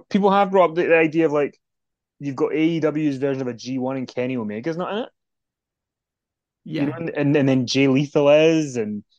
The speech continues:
Speaker 1: and Brody King's in it when really probably people wanna see Malachi Black a little bit more. And I
Speaker 2: Yeah.
Speaker 1: get, I get the idea that you're putting guys in there who are obviously not gonna win, but they're maybe gonna get something out of it. But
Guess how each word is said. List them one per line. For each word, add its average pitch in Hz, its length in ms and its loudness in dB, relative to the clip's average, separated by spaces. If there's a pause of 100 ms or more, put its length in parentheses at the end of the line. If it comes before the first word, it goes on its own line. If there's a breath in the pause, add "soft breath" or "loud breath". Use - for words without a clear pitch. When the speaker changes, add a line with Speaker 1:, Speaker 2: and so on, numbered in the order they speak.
(280)
Speaker 1:
and 127 140 0
Brody 151 300 6
King's 151 400 2
in 156 100 4
it 147 80 -2
when 123 180 -2
really 143 240 2
probably 135 260 -2
people 127 180 -6
wanna 131 160 -4
see 127 140 -10
Malachi 123 460 -4
Black 131 260 -4
a 180 40 -4
little 156 140 0
bit 156 140 0
more. 160 280 -4 (580)
And 151 100 2
I 151 40 4
Speaker 2:
Yeah. - 60 0
Speaker 1:
get, 190 260 2 (460)
I 175 60 0
get 247 200 4
the 240 100 4
idea 202 240 2
that 202 80 -4
you're 156 120 -2
putting 156 420 -8
guys 139 280 -4
in 135 100 -4
there 131 140 -4
who 120 80 -6
are 120 160 -2
obviously 120 260 -8
not 131 120 -8
gonna 120 140 -8
win, 120 180 -2
but 117 80 -8
they're 117 140 -6
maybe 123 220 -4
gonna 113 140 -4
get 113 240 -2
something 113 220 -8
out 110 80 -8
of 113 80 -10
it. 120 120 -6
But 123 240 0